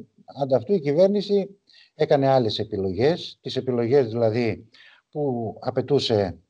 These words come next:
το μεγάλο κεφάλαιο, στον τουρισμό, στις μεταφορές, ε, άνοιξε τον τουρισμό το καλοκαίρι, θριαμβολογούσε και όλα πήγαιναν καλά και είμαστε εδώ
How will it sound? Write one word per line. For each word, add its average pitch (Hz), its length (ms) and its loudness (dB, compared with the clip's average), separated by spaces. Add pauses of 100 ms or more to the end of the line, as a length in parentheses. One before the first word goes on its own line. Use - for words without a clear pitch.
(140)
το 165 60 -8
μεγάλο 120 360 2
κεφάλαιο, 113 720 -4
στον 120 260 -4
τουρισμό, 101 680 0
στις 117 280 -6
μεταφορές, 107 1000 0 (500)
ε, 110 640 0
άνοιξε 127 720 0 (260)
τον 143 120 -4
τουρισμό 123 380 0
το 127 100 0
καλοκαίρι, 117 880 2 (140)
θριαμβολογούσε 110 1200 0 (420)
και - 120 -4
όλα 123 240 4
πήγαιναν 113 340 -8
καλά 190 240 0
και 190 120 -4
είμαστε 180 320 -4
εδώ 208 360 0